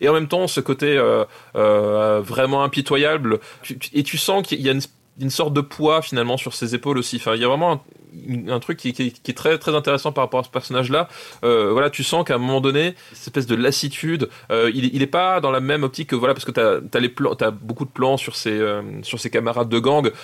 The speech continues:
euh, où ils rigolent, où ils sont dans, dans cette espèce de, de, on va dire, de, de joie finalement de, de, de, de la violence autour d'eux. Lui, tu sens qu'il y a un, il y a un,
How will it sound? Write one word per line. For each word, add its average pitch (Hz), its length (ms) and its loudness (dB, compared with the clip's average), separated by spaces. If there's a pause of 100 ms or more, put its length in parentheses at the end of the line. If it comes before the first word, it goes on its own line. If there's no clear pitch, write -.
(160)
euh, 110 200 2
où 123 120 0
ils 120 140 2
rigolent, 135 580 4
où 120 80 0
ils 120 40 -2
sont 120 140 -6
dans, 117 140 2 (220)
dans 107 160 -10
cette - 160 -6
espèce 120 340 -2
de, 107 200 -6 (380)
de, 104 640 -6
on 104 80 -6
va 107 80 0
dire, 113 240 -2
de, 104 220 -4 (420)
de 117 180 2
joie 135 400 2
finalement 131 440 -2
de, 113 220 -2
de, 110 300 -6
de, 110 200 -6
de 104 120 -8
la 113 120 2
violence 123 260 -2
autour 131 220 0
d'eux. 156 100 2
Lui, 170 160 -2
tu 139 140 -6
sens 190 200 0
qu'il 131 120 0
y - 20 0
a - 20 0
un, 117 40 0
il 120 80 -2
y - 20 0
a 120 60 0
un, 123 100 -2